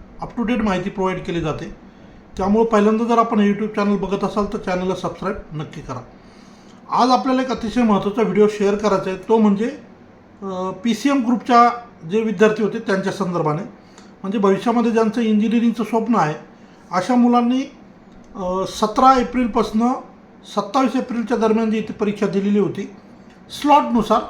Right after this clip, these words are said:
मॉर्निंग शिफ्ट असेल किंवा आफ्टरनून शिफ्ट असेल, त्या त्या वेळेमध्ये. परंतु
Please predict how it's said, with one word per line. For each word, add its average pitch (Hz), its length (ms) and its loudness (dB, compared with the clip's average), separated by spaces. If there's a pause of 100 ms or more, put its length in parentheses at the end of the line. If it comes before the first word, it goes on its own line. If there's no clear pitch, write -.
मॉर्निंग 190 400 0
शिफ्ट - 260 -4
असेल 208 240 -2
किंवा 254 260 -8
आफ्टरनून 202 480 0
शिफ्ट 190 200 -6
असेल, 226 260 -8 (460)
त्या 214 100 2
त्या 214 180 0
वेळेमध्ये. 156 440 0 (720)
परंतु 254 580 2